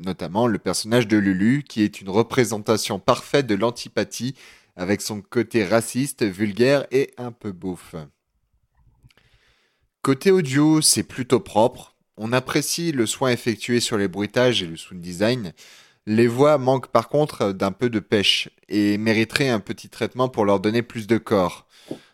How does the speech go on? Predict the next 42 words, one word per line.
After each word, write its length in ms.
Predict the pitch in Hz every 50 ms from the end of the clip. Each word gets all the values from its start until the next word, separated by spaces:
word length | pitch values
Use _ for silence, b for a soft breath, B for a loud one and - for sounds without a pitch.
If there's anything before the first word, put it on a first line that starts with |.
| B _
Donc 240 | - - 85 - -
un 100 | 85 78
petit 240 | 80 82 - - - - _
compresseur, 680 | - - 101 85 - - 101 95 - - 127 131 123
un 80 | 113 107
petit 180 | 95 - - 92 -
égaliseur. 640 | 107 101 110 107 110 101 95 104 92 87 87 - _ B B B B B B B B B B
Euh, 100 | - 110
le 300 | 110 131 131 131 135 135
jeu 240 | 127 123 127 156 160
d'acteur 420 | 147 147 139 - - - 156 147 131
est 60 | 127 -
correct. 580 | - - 113 95 110 127 156 - - - - - - -
Par 160 | 135 127 -
contre, 220 | - 208 208 165
je 100 | 113 117
ne 80 | 120 113
comprends 300 | - 143 127 - - 131
pas 160 | - 170 170
pourquoi 300 | - 143 120 - - 160
le 80 | 127 107
personnage 520 | - - 156 151 - - 165 165 160 135
de 100 | 117 120
Lulu 460 | 113 117 120 123 139 165 190 196 160 -
ait 280 | 113 123 123 120 123
été 260 | 131 127 - - 175
le 140 | 160 143 110
seul 420 | 104 - - - 180 185 190 190 - -
à 100 | 120 123
avoir 260 | 117 107 123 113 113
eu 100 | 113 110
droit 500 | 101 110 113 143 156 165 160 - - _ -
à 180 | - 78 104
une 160 | 104 107 110 110
voix 220 | 110 131 156 160
aussi 280 | 139 113 - - 156 117
traitée 360 | - - - 151 143 - 180
au 60 | 165
niveau 240 | 135 110 113 113 135 143
des 200 | 120 104 101 113
effets 200 | 113 - - 135
audio. 400 | 127 117 107 107 110 101 95